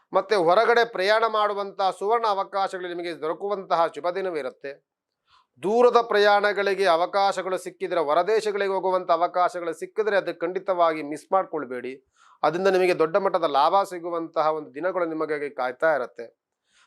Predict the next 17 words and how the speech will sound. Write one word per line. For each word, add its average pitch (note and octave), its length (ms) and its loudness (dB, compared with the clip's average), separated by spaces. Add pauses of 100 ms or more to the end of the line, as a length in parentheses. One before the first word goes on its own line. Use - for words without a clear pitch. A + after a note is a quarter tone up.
(100)
ಮತ್ತೆ G3 240 4
ಸ್ನೇಹಿತರಿಂದ, A3+ 720 2 (180)
ಸಹಪಾಠಿಗಳಿಂದ F#3+ 840 0
ಸಹಕಾರ, F#3 640 0
ಸಹಯೋಗ F#3 500 -2
ಸಿಗುವಂಥದ್ದು, D3 920 -10 (300)
ಇದೆಲ್ಲವೂ D3+ 500 0
ಸಹ D#3 240 0
ಸಿಗುವಂಥ C3+ 560 -8
ಶುಭ C#3 240 -6
ದಿನಗಳು C#3+ 380 -2
ನಿಮ್ಮದಾಗಿರುತ್ತೆ. A#2 1000 -4 (1300)
ಕುಂಭರಾಶಿಯವರಿಗೆ G3+ 1300 2 (1080)
ಸರ್ಕಾರಿ A#3 520 4
ಕೆಲಸಗಳಲ್ಲಿ G#3+ 720 0
ಹಿನ್ನಡೆ G#3+ 360 2
ಆಗುವಂಥದ್ದು, D3 960 -2